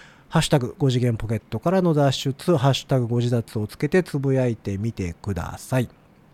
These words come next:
そして番組公式のYouTubeチャンネルもございます。YouTubeにも一週間に一本上がっておりますので、そちらにコメント残していただいても構いません。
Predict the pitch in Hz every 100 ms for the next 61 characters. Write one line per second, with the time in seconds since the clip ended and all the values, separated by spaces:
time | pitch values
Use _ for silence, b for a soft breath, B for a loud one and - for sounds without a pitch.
0 | B B B B B 240 247 240 233 233
1 | 226 226 - 214 208 214 214 220 208 208
2 | 196 190 185 185 175 170 156 147 151 -
3 | 139 143 147 139 139 170 156 139 - 151
4 | 143 131 135 135 - 175 127 120 - 113
5 | 113 107 - - 143 160 143 131 127 127
6 | 123 120 117 110 120 117 131 143 151 151
7 | 190 175 160 156 143 139 - 175